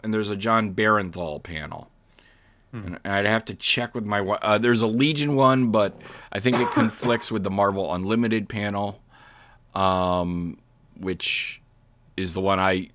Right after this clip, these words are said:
Speaker 1: usually pick. I, I, even though I would like to see, see the Legion thing, the Marvel Unlimited is usually good, A, for sw-, swag, 'cause you get a lot of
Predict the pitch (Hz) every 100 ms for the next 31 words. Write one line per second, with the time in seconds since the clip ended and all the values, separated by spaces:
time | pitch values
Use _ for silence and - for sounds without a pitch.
0 | - 107 101 101 95 104 95 - 98 95
1 | - - - - - - 127 135 135 123
2 | 110 110 110 110 113 113 - 107 117 107
3 | - - 107 101 101 104 101 98 104 104
4 | 95 95 92 98 101 101 95 95 95 92
5 | 92 87 85 80 - - 95 92 92 90
6 | 90 87 - 95 92 - 85 - - -
7 | - - - 101 90 80 92 110 _ _
8 | - 90 90 92 85 87 85 -